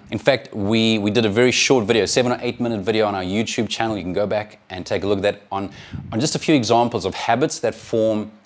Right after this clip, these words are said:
our heart. So I want to encourage you, don't, don't try and tackle seven habits at the same time, but maybe there's one that stands out to you that you can try and implement. And as we do this,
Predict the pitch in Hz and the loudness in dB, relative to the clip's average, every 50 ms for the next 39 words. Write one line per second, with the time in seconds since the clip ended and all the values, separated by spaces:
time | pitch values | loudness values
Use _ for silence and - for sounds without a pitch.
0 | _ _ - 95 95 85 - 101 92 65 - - 110 113 143 170 175 165 - - | _ _ -8 -6 -6 -2 -2 -2 -2 -2 0 2 4 6 6 6 6 4 2 2
1 | 151 143 147 147 127 120 101 104 120 131 151 139 - - - _ - 120 135 139 | 2 2 2 2 0 0 2 2 2 2 2 -2 -6 -12 -20 _ -4 -2 -2 -2
2 | - - 160 160 156 - - 147 139 - 139 131 - - - 135 135 135 143 135 | -2 -4 -4 -4 -4 -2 -2 -4 -2 -2 -4 -4 -4 -2 -2 0 0 0 0 0
3 | 120 131 127 127 147 139 - 127 110 120 - 143 127 127 - - 139 135 123 110 | 0 0 0 0 -2 -2 -4 -6 -6 -4 -4 -4 -4 -4 -4 -4 -2 -2 0 0
4 | 110 113 120 135 139 151 131 127 110 92 95 92 104 104 98 90 80 - - 90 | 0 0 0 0 0 0 0 0 0 -2 -2 -2 0 0 -2 -2 -6 -10 -8 -4
5 | 98 95 - - - - - 107 98 95 87 - - 113 113 117 - - 110 92 | -4 -4 -4 -4 -8 -8 -8 -8 -8 -8 -10 -10 -10 -10 -10 -10 -8 -6 -4 -4
6 | 92 92 - - - - _ - - - - - - _ - 98 - 85 92 98 | -4 -4 -6 -10 -16 -20 _ -20 -20 -20 -20 -20 -8 _ 0 0 0 2 2 2
7 | 101 101 104 101 - - - - - - 95 90 - - 104 95 92 95 92 92 | 2 2 2 0 -2 -8 -18 -12 -6 -4 -4 -4 -2 -2 -4 -2 -2 -2 -4 -4
8 | 95 - - - _ _ _ _ - 98 95 95 95 - - 92 85 80 80 - | -4 -6 -10 -16 _ _ _ _ -10 -6 -6 -4 -6 -6 -6 -6 -6 -6 -8 -8
9 | - - 87 87 104 - - - - - - - - - - - - - - - | -6 -4 -4 -4 -6 -8 -14 -20 -20 -20 -20 -20 -20 -20 -18 -16 -16 -16 -16 -8
10 | - 143 143 156 156 123 139 151 160 151 123 - 254 269 269 214 90 - - - | -2 2 2 2 2 4 4 4 4 4 2 4 4 4 4 4 2 -2 -6 -8